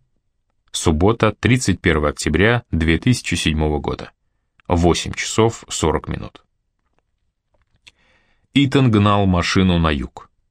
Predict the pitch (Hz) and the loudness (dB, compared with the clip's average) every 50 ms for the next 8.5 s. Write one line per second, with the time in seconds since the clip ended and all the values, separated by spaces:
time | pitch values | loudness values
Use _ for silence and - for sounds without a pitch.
0 | _ _ _ - - 90 92 92 87 87 92 90 87 87 85 82 76 - - 85 | _ _ _ -2 0 2 4 4 4 2 2 2 2 2 2 0 -2 -2 -2 0
1 | 85 92 90 82 69 - - - 82 76 73 71 76 73 71 - - 80 78 78 | 2 4 4 4 2 0 -6 -8 -4 -2 -2 0 0 -2 -2 -2 -2 0 0 0
2 | 73 69 64 65 - - - - _ _ _ _ _ _ _ - - - - 113 | 0 -2 -4 -6 -12 -14 -18 -18 _ _ _ _ _ _ _ -10 -8 0 2 4
3 | 101 101 92 - - 110 107 101 98 104 101 98 104 117 117 101 87 82 73 69 | 2 2 0 2 2 2 4 4 4 4 2 2 2 2 2 2 2 2 0 0
4 | - - 82 85 90 87 - - 98 90 95 104 101 85 82 82 82 82 82 82 | -2 -2 0 0 0 0 0 0 0 2 2 2 2 2 2 2 2 4 4 2
5 | 80 80 - 90 87 87 73 65 - - - _ _ _ _ _ _ _ _ _ | 2 2 0 0 0 0 0 -2 -6 -14 -20 _ _ _ _ _ _ _ _ _
6 | _ - - - 90 85 - - 120 107 92 82 - - 90 85 90 107 104 87 | _ -20 -6 -2 -2 -2 0 0 0 2 2 0 0 2 2 2 4 4 4 4
7 | 76 71 76 82 82 87 85 85 92 104 101 - - 85 80 78 - 80 78 78 | 2 0 0 2 2 4 2 4 2 2 0 0 -2 -2 -4 0 0 2 2 2
8 | - - 120 135 127 107 92 80 73 | 2 2 0 2 2 0 0 -2 -2